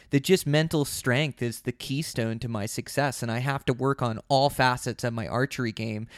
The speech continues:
but that all starts and ends with, with my,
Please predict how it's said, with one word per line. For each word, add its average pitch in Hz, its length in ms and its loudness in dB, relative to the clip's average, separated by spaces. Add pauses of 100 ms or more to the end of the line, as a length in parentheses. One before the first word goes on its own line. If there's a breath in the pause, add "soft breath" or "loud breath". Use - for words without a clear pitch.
(140 loud breath)
but - 140 2
that 151 200 6
all 135 140 4
starts 127 340 2
and 117 80 -8
ends 123 380 -2
with, 110 200 -4 (140)
with 117 200 -4
my, 113 260 -2